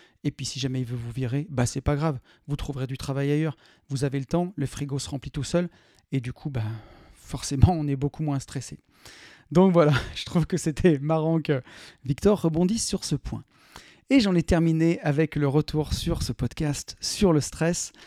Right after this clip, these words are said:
Euh, je vous propose qu'on passe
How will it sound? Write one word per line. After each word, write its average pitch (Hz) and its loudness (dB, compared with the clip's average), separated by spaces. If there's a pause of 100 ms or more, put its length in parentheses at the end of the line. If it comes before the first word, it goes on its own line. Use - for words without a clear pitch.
(340)
Euh, 147 -2 (120)
je 139 0
vous 147 0
propose 139 -2
qu'on 143 -4
passe - -8